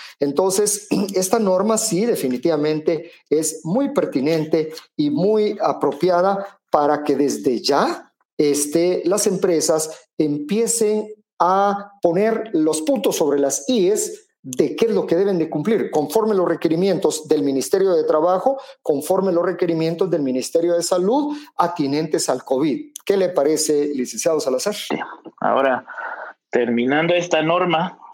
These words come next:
Speaker 2: pues que al final contiene algunas obligaciones importantes para los empleadores, entramos al análisis de una norma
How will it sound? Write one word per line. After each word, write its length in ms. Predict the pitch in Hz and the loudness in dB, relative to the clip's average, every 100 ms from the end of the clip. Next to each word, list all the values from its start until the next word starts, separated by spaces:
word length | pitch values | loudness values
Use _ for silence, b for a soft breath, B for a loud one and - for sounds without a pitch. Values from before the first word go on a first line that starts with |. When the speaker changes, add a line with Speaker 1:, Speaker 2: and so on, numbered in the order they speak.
| _ | _
Speaker 2:
pues 220 | 117 - | -4 -2
que 80 | - | -2
al 160 | 98 - | -2 -2
final 480 | 110 120 135 151 131 B B _ - | -2 0 2 0 -2 B B _ -4
contiene 640 | 113 117 127 143 151 170 B B B - | -4 -2 -2 0 -2 -4 B B B -6
algunas 520 | - 113 123 131 131 | -4 -2 0 -2 -2
obligaciones 720 | 110 107 101 107 - 127 123 | -2 0 -2 -2 -2 -4 -2
importantes 840 | 123 110 104 - 135 131 123 131 - B B B _ _ | -4 -4 -6 -2 -2 -2 -4 -4 -8 B B B _ _
para 220 | 123 127 | 0 2
los 220 | 107 104 | 0 0
empleadores, 760 | 156 170 175 190 175 117 82 - B B B B B - - | -2 -2 -2 0 0 0 -2 -8 B B B B B -10 -4
entramos 500 | 214 220 233 247 240 | -2 2 0 2 0
al 140 | 165 | 0
análisis 560 | 139 147 175 196 190 170 | 0 0 0 0 0 0
de 80 | 165 | 2
una 180 | 165 | 2
norma 540 | 165 175 202 190 185 | 2 2 2 2 0